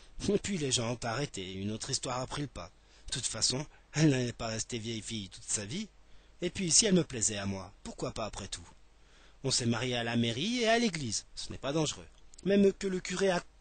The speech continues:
béni notre union. Faut croire que ce n'était pas un si grand péché que ça, six ans de différence.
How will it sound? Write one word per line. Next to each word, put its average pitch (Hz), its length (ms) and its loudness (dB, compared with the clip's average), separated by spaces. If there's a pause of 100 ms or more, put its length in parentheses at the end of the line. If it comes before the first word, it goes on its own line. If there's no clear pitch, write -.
béni 233 340 12
notre 156 280 4
union. 98 160 -6 (680)
Faut - 140 -14
croire 151 280 -2
que 123 140 -6 (580)
ce - 160 -8
n'était 104 200 -8
pas 104 160 -6
un 104 80 -2
si 110 180 0
grand 123 260 -4
péché 123 440 -2
que 101 140 -12
ça, 147 420 0
six 120 480 2
ans 127 120 -2
de 101 60 -2
différence. 104 720 -6